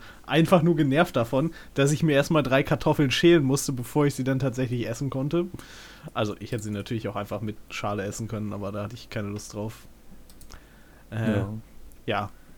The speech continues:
Speaker 1: Aber daraus ist eigentlich noch das eigentliche Thema entstanden. Aber es kommt dann, nachdem du mir beantwortet hast, wer sich Pellkartoffeln
Speaker 2: Okay.
Speaker 1: ausgedacht hat und
Speaker 2: Ich wollt-,
Speaker 1: warum.
Speaker 2: ich wollte dir nicht, nichts vorwegnehmen, aber
Speaker 1: <laughs>
Speaker 2: der, der Grund ist ganz einfach. Es schmeckt besser.
Speaker 1: Ja, aber warum,
Speaker 2: Weil
Speaker 1: warum schmecken die besser?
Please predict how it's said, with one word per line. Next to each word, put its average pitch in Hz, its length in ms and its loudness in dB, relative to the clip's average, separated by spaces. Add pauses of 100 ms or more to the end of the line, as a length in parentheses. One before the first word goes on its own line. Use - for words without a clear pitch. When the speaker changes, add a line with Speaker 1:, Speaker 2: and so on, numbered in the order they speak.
(120)
Speaker 1:
Aber 117 260 2
daraus 143 380 2
ist 135 100 -2
eigentlich 131 200 2
noch 131 120 0
das - 160 -6
eigentliche 110 380 -2
Thema 107 260 -4
entstanden. 110 320 -4
Aber 113 100 -2
es 113 100 -4
kommt 151 200 2
dann, 135 240 0
nachdem 139 320 4
du 147 80 4
mir 143 140 4
beantwortet 123 600 2
hast, 127 240 2
wer 123 140 4
sich 123 180 -2
Pellkartoffeln 120 640 4
Speaker 2:
Okay. 107 80 0
Speaker 1:
ausgedacht 117 440 0
hat 120 120 0
und 123 140 -2
Speaker 2:
Ich - 60 -4
wollt-, 117 220 8
Speaker 1:
warum. 123 140 4
Speaker 2:
ich 110 100 -2
wollte 131 200 6
dir 123 60 6
nicht, 127 160 2 (340)
nichts 131 220 2
vorwegnehmen, 113 600 2 (160)
aber 110 360 4
Speaker 1:
<laughs> - 0 -
Speaker 2:
der, 117 400 2
der 113 140 4
Grund 143 240 2
ist 127 140 0
ganz 123 180 2
einfach. 120 480 2
Es 123 140 -2
schmeckt 117 240 2
besser. 135 340 2 (1000)
Speaker 1:
Ja, 156 280 6
aber 117 240 2
warum, 113 160 8
Speaker 2:
Weil 110 340 8
Speaker 1:
warum 135 240 2
schmecken 131 300 0
die 135 80 0
besser? 117 360 0